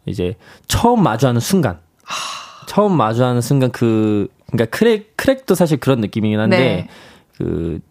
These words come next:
Speaker 1: 첫눈에 반한 그런 느낌을 담은 곡이에요.
Speaker 2: 어.
Speaker 1: 그래서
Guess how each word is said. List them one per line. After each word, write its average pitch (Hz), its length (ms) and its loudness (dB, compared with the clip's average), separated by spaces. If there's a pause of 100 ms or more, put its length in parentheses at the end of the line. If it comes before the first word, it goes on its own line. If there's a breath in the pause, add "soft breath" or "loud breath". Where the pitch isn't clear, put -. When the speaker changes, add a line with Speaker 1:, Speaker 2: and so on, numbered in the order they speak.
Speaker 1:
첫눈에 226 500 2
반한 135 360 0
그런 120 240 0
느낌을 104 460 0
담은 107 260 0
곡이에요. 87 720 -2
Speaker 2:
어. 180 380 -2
Speaker 1:
그래서 101 420 0